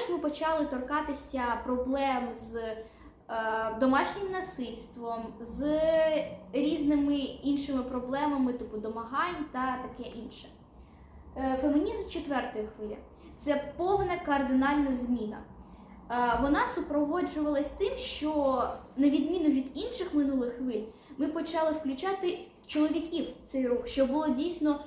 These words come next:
дивно для минулих хвиль, тому що фемінізм вважається суто жіночим рухом.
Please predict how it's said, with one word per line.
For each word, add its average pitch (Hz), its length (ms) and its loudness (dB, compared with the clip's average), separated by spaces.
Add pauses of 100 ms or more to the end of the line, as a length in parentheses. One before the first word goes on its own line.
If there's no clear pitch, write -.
(120)
дивно 294 520 4
для 240 500 2
минулих 294 400 4
хвиль, 349 160 -2
тому 262 280 2
що 262 220 -2
фемінізм 269 460 -2
вважається 330 460 -2
суто 370 280 -2
жіночим 277 680 0
рухом. 214 300 -8